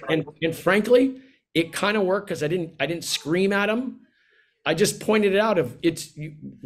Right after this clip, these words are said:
what are you doing? This is a really, really bad practice. Let's, let's get back to trying to resolve the case." And it was almost,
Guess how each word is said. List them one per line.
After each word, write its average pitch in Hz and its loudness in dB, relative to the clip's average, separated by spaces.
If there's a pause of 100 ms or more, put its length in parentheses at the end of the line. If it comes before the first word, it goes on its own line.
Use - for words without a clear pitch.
(240)
what 147 0
are 277 8
you 269 4
doing? 214 2
This 156 0
is 175 -2
a 180 0
really, 185 4
really 220 2
bad 175 0
practice. - -6
Let's, 214 0
let's 220 0
get 247 0
back 220 -2
to 220 -10
trying 196 -4
to 170 -4
resolve 165 0
the 156 -6
case." 175 -4
And 156 -6
it 147 -4
was 147 -6
almost, 185 0